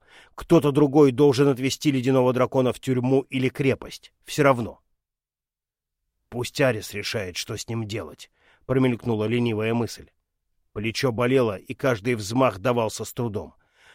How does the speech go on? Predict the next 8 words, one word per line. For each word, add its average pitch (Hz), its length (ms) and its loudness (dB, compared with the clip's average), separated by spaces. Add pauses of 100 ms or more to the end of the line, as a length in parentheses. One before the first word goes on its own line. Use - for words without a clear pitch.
(120)
Чем 160 300 2
ближе 156 360 6
заветная 156 520 4
площадь 151 420 0
в 131 80 0
университете, 139 800 2
тем 120 380 -2
тяжелее. 127 640 -2